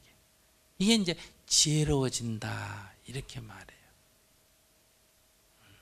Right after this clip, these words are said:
그러니까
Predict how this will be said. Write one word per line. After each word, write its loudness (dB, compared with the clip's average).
그러니까 0